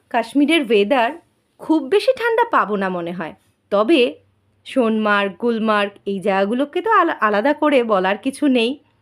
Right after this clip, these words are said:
ভীষণ সুন্দর আর ভীষণই ঠান্ডা।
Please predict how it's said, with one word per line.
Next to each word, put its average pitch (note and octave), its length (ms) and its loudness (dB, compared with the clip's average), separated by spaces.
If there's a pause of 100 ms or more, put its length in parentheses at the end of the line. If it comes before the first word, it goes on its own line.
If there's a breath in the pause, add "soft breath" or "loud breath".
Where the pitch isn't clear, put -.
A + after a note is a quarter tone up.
(160)
ভীষণ C4+ 320 -2
সুন্দর D#4+ 540 0 (120)
আর A3 140 -2
ভীষণই B3 640 2
ঠান্ডা। E3+ 460 -6